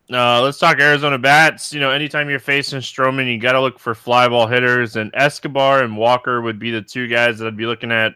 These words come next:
for upside. I wouldn't stack 'em. It'd be one-offs, um, and, you know, they profile really well against him sinker-wise as well. So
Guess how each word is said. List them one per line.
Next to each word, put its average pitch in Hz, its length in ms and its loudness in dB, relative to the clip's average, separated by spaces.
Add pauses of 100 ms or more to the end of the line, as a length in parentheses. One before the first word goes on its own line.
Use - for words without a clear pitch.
for 107 460 -2 (340)
upside. 147 480 2
I - 20 4
wouldn't 160 220 -4
stack 143 320 0
'em. 151 160 -8
It'd 117 120 -20
be 113 140 -12
one-offs, 135 840 -2
um, 107 640 -6
and, 104 460 -10
you 104 60 -10
know, 104 120 -8
they 113 80 -4
profile 113 480 -2
really 110 200 -2
well 110 180 2
against 107 340 -4
him 107 160 -4
sinker-wise 107 680 0
as 98 120 -20
well. 107 240 0
So 110 320 -2